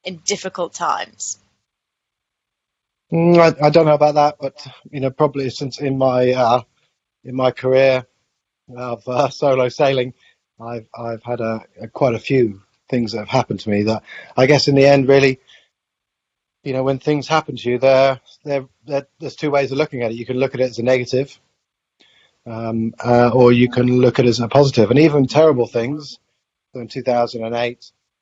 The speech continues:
Speaker 2: we wa-, launched this brand new boat. It was absolutely perfect, ready for the race.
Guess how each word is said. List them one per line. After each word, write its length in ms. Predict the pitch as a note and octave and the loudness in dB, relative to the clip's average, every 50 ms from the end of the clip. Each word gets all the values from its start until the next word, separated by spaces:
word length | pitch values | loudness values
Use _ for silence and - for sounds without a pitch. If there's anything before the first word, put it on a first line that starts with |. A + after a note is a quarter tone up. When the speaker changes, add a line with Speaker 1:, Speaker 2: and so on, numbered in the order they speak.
| _ _ _ | _ _ _
Speaker 2:
we 240 | - A2+ A2+ A2+ A2+ | -20 -18 -16 -16 -16
wa-, 180 | A2 A#2 A#2 A2 | -14 -14 -12 -10
launched 320 | G#2+ A#2+ A#2 A2+ - - | -8 -8 -8 -8 -12 -16
this 100 | G#2+ G2+ | -20 -16
brand 300 | - - A#2 A#2+ A#2+ A#2 | -10 -6 -4 -4 -4 -2
new 140 | A#2+ A#2+ A2+ | -4 -6 -4
boat. 300 | - A#2 A#2 B2 B2 _ | -2 -2 -2 -2 -4 _
It 60 | A2 | _
was 120 | G2 G2 A2 | -18 -14 -12
absolutely 520 | B2 B2 _ - A#2+ A#2 A#2 A2 A2 G#2 | -12 -12 _ -14 -12 -12 -12 -12 -14 -14
perfect, 480 | - - B2+ B2+ A2+ - - A#2+ - - | -6 -2 0 0 0 0 -4 -8 -6 -2
ready 200 | A#2 B2 B2 A#2 | -4 -2 -2 -2
for 140 | - B2 A2 | -2 -2 -2
the 80 | A2 | 0
race. 520 | G#2+ A#2+ B2 B2 A#2+ - - - - - | 2 2 2 2 2 -2 -8 -14 -16 -20